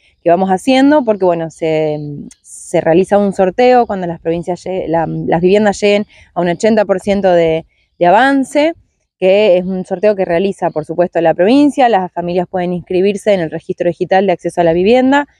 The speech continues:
que tiene la provincia, que, eh, bueno, nosotros ya hemos inscrito a varios vecinos, si bien es un trámite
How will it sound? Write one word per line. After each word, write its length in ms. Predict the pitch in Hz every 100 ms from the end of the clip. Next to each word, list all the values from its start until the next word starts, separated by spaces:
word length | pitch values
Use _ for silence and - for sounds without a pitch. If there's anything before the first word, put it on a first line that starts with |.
| _ _
que 80 | 165
tiene 220 | 170 170
la 60 |
provincia, 720 | 165 185 233 262 269 294 302 320 _ _ _ _
que, 540 | 208 202 214 214 180
eh, 60 | 185
bueno, 160 | 170
nosotros 320 | 160 - 190 -
ya 460 | 185 185 175 160 -
hemos 240 | 165 180
inscrito 420 | 170 165 233 196 190
a 40 |
varios 460 | 185 180 175 170 _
vecinos, 420 | 165 - 269 233
si 80 | -
bien 160 | 175 196
es 60 |
un 100 | 185
trámite 420 | 175 185 180 175